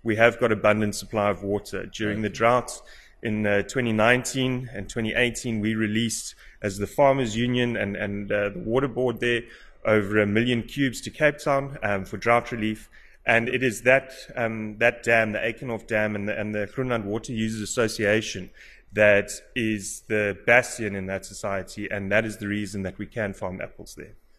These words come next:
Speaker 2: So it's only th-, apples, uh, that you do?
Speaker 1: We do apples, pears, and wine grapes. And,
Speaker 2: Okay.
Speaker 1: um, what happens is you get an allocation out of the water scheme that was determined in the nineteen seventies when the scheme was built. And you are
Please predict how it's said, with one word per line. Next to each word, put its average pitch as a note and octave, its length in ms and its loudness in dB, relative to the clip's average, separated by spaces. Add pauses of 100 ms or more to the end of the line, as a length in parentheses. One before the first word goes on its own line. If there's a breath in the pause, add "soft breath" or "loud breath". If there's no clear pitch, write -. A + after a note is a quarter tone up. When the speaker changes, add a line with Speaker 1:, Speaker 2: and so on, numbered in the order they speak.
Speaker 2:
So A#2 180 -4
it's A2 160 -10
only C#3+ 300 0
th-, C3+ 260 -10
apples, D#3+ 580 -6 (100)
uh, G2+ 260 -4
that G2+ 260 -4
you A#2 60 -6
do? E3+ 320 -8 (480 soft breath)
Speaker 1:
We E3 240 4
do G3 280 0
apples, F3 400 0
pears, E3+ 360 0
and C3+ 120 -4
wine B2+ 240 2
grapes. E3 420 -2 (200)
And, A#2+ 380 0
Speaker 2:
Okay. G#2 140 -4
Speaker 1:
um, A#2 340 0
what A2+ 160 0
happens C3+ 520 -4
is A#2+ 300 -6
you A#2+ 80 -6
get A#2+ 160 0
an A2+ 100 -6
allocation C3 640 0
out A#2+ 140 2
of A2+ 60 -2
the A2 60 -2
water A2 320 -4
scheme C#3 380 -6
that G#2 180 -2 (380 loud breath)
was G#2+ 300 0
determined B2 520 2
in G2+ 180 0
the G2+ 80 0
nineteen G#2+ 420 0
seventies C3 500 0
when A2+ 100 2
the G#2+ 60 0
scheme C3 300 -4
was G#2+ 120 -2
built. D#3+ 380 -2 (460 soft breath)
And G#2+ 380 4
you B2+ 380 -2
are A#2 260 4